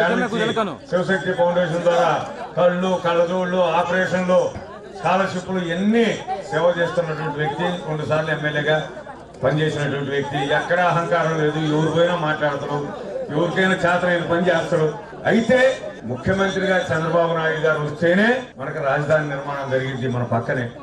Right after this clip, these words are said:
ఆ రాజధాని నిర్మాణం జరిగితేనే మనందరికి కూడా ఉద్యోగాలు వస్తాయి, ఉపాధి అవకాశాలు లభిస్తాయి. అదేవిధంగా గోదావరి నీళ్లు వస్తాయి, వారికి పూర్తి పూర్తయింది. అదేవిధంగా వీరిద్దరూ మనం గెలిపించుకున్నట్లయితే ఈ కార్యక్రమాలన్నీ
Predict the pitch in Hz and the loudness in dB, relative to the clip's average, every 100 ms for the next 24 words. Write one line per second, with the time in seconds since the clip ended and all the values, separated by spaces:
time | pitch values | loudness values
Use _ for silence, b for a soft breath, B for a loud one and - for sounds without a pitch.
0 | - - 107 110 131 135 147 143 143 143 | -16 -12 -4 -2 0 0 0 0 -4 -4
1 | 139 127 131 143 156 160 202 240 - - | -4 -2 0 0 0 2 2 -2 -6 -12
2 | - - 110 113 127 160 175 175 170 180 | -14 -8 -4 -2 0 2 2 2 4 4
3 | 190 165 147 160 160 160 151 - 170 160 | 2 0 -2 0 2 2 0 0 0 0
4 | 143 147 139 135 127 123 120 127 120 107 | -2 -2 -2 0 -2 -2 -4 -2 -2 -2
5 | 104 113 104 104 - - - 147 170 170 | -4 -2 -2 -2 -8 -6 0 2 2 2
6 | 175 180 156 151 151 156 165 151 135 131 | 2 0 2 2 4 4 2 -2 -2 -2
7 | 123 123 120 113 131 127 107 107 104 101 | -2 -4 -4 -2 -2 -2 -4 -4 -2 -4
8 | - 113 - 101 90 98 104 - - - | -6 -10 -6 -6 -6 -8 -8 -10 -12 -12
9 | - - 143 170 190 202 202 185 180 170 | -10 -6 -2 2 2 2 0 0 0 0
10 | 151 208 214 156 - - - - 135 143 | 2 4 4 2 -4 -14 -14 -10 -6 0
11 | 143 151 180 175 160 151 147 151 175 151 | 0 0 -6 -4 0 0 0 -2 -2 -2
12 | 131 139 135 131 127 131 170 | -2 -2 -2 0 0 0 0